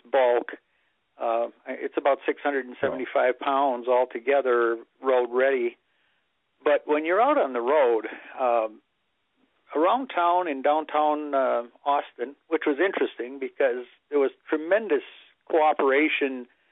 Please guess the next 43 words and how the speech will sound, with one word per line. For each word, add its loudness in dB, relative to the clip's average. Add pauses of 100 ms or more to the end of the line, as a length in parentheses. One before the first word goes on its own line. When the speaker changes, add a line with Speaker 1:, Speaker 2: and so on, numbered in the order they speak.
(320)
Speaker 1:
uh, 4 (120)
from 0
local 2
law 2
enforcement 0
in -8
the -12
city 2
of 2
Austin, 0
and -4
even -6
out 2
on 2
the -10
countryside -2
when -6
we -4 (180)
went -2
out 0
to 0
the -2
hill 0
country -4 (100)
with 0
law 2
enforcement, -2
uh, 2
helping -2
to -2
keep -4
the 0
ride 2 (140)
safe, 0 (180)
closing, 0 (460)
closing 0
off 2 (100)
some -2
parts 0
of 0
road 2 (120)
for 2
us -4